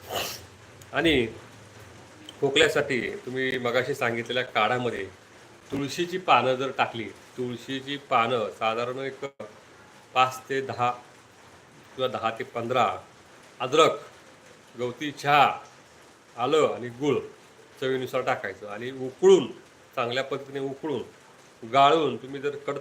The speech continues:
कडत पिताय सकाळ संध्याकाळ, तर बघा सर्दी, शिंका, डोकेदुखी कमी होऊन जाते.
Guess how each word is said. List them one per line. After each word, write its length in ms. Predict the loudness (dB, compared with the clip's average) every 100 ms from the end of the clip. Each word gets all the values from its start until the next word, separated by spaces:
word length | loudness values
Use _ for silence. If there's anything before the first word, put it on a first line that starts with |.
| -8
कडत 120 | -8
पिताय 380 | -6 -8 -4 -2
सकाळ 380 | -2 -8 -6 -6
संध्याकाळ, 520 | -6 -6 -6 -4 -6 -8 -14 -20 -20 -16
तर 60 | -6
बघा 360 | -2 0 0 -2 -10 -20 -20 -12 -2
सर्दी, 360 | -2 0 -2
शिंका, 480 | -2 -8 -8 -2 -2
डोकेदुखी 520 | -2 -6 -8 -10 -12
कमी 240 | -10 -8 -8
होऊन 140 | -10
जाते. 220 | -12 -14